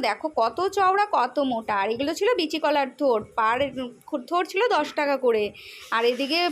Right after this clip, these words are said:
পুরো সপ্তাহের আলু, পেঁয়াজ, রসুন, আদা তো নিয়েছি, আর এদিকে নিয়েছিলাম মাছ। তো যাই হোক, দু রকম মাছ ছিল, সেগুলোও তোমাদের দেখাবো সব আস্তে আস্তে।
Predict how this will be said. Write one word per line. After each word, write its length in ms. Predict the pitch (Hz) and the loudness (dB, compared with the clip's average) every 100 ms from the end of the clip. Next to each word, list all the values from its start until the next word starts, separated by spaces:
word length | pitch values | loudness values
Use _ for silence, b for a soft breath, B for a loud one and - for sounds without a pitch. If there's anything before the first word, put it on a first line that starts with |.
| - | -2
পুরো 180 | 294 339 370 | -2 -2 0
সপ্তাহের 520 | 294 254 - 320 339 277 | -2 -2 0 2 2 2
আলু, 140 | 233 269 | 2 -2
পেঁয়াজ, 200 | 254 262 | 0 0
রসুন, 240 | 269 285 320 262 | -2 -2 0 0
আদা 120 | 277 | 0
তো 60 | 392 440 | -2 0
নিয়েছি, 320 | 415 392 302 247 | 0 0 0 0
আর 60 | 220 | 0
এদিকে 200 | 226 247 285 | -2 0 0
নিয়েছিলাম 380 | 302 302 359 415 392 | 0 0 -2 0 2
মাছ। 260 | 302 233 - B B B B - | 2 0 -6 B B B B 2
তো 60 | 294 285 | 2 4
যাই 160 | 320 330 | 2 2
হোক, 120 | 294 262 | 0 0
দু 60 | 269 277 | -2 0
রকম 260 | 277 370 370 311 | 0 0 2 2
মাছ 160 | 294 294 | 0 -2
ছিল, 200 | - 254 214 208 214 | -4 0 0 -2 -2
সেগুলোও 320 | 277 269 330 370 | -2 2 0 2
তোমাদের 280 | 359 359 359 285 | 0 2 0 0
দেখাবো 260 | 285 311 403 466 | -2 0 0 0
সব 140 | 349 285 | 0 0
আস্তে 220 | 269 - 214 | -2 -2 -2
আস্তে। 280 | 208 - | -4 -10